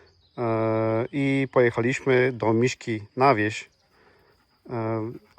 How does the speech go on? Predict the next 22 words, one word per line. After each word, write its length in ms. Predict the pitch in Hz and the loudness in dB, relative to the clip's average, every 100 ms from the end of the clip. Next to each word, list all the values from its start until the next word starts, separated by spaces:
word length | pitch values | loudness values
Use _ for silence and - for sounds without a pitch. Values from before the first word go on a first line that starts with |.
| _ _ _ _ _ _ _ _ _ _ _ _ _ _ _ _ _ _ - | _ _ _ _ _ _ _ _ _ _ _ _ _ _ _ _ _ _ 4
autem, 440 | 165 156 170 160 | 6 8 6 4
które 260 | - 139 123 | 2 2 2
chciałbym 480 | 143 127 123 131 | 2 2 2 -2
przy 160 | - - | -4 -4
okazji 320 | 123 120 123 | 0 0 -2
przedstawić. 580 | - 120 - 117 92 - | -6 -4 2 2 2 -8
Jest 160 | 101 - | -10 -4
to 120 | 117 | -2
Volvo, 520 | 113 143 117 120 113 - _ _ _ _ _ _ _ _ | 4 4 4 0 0 -8 _ _ _ _ _ _ _ _
największe 440 | 180 151 160 113 117 | 0 4 4 2 -2
kombi, 440 | 117 104 101 98 - - | -2 -2 -2 -6 -12 -14
e, 1300 | 113 107 104 104 104 104 104 104 104 104 104 104 107 | -8 -4 -2 -2 -2 -4 -4 -4 -4 -4 -4 -4 -6
ze 160 | 98 120 | -4 -2
stajni 360 | - 120 110 | 2 2 2
Volvo, 400 | 110 180 165 175 156 _ - - - _ | 0 0 4 4 2 _ -20 -20 -20 _
czyli 240 | - 120 | -2 0
Volvo 320 | 107 127 107 104 | 6 6 6 0
V 220 | 131 120 | 2 2
dziewięćdziesiąt. 840 | 120 104 98 143 - 143 131 - _ _ - _ _ _ - - _ | 0 -2 0 0 2 0 0 -6 _ _ -20 _ _ _ -20 -20 _
Akurat 420 | 123 - 131 120 | -4 2 2 2
to 160 | - 156 | 0 4
auto 440 | 151 143 151 139 | 4 4 2 0